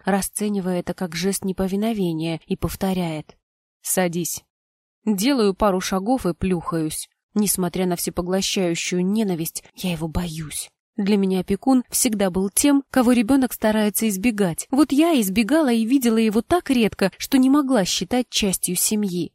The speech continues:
А ведь он был той самой частью, самой мрачной, самой неродной. Опекун, то есть Ян Давидович Нормаев, был сводным братом моей матери и тем, кому безоговорочно доверял мой отец. Они считали его идеальным кандидатом,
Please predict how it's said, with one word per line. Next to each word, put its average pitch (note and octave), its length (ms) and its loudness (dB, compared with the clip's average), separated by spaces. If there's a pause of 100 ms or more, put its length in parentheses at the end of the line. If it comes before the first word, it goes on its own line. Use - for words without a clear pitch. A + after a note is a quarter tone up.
А G#3+ 120 2
ведь G3 200 0
он B3 200 2
был C4 280 4
той F#3 200 0
самой G3+ 340 0
частью, F3 720 -2
самой F3+ 320 0
мрачной, F3 640 -2
самой F#3 320 0
неродной. F#3+ 640 0 (120)
Опекун, C#4 600 2
то - 160 2
есть A3 240 2
Ян A#3 320 2
Давидович G3+ 640 0
Нормаев, A3 880 0
был A3+ 240 2
сводным A#3+ 500 2
братом A3+ 340 0
моей G#3 320 2
матери F#3 680 0
и G#3+ 100 0
тем, C#4 260 2
кому G#3 220 2
безоговорочно G#3 880 0
доверял F#3+ 440 0
мой F#3+ 260 0
отец. - 500 -4
Они G#3 220 2
считали A3+ 440 0
его F#3+ 280 2
идеальным A3+ 500 2
кандидатом, B3+ 680 2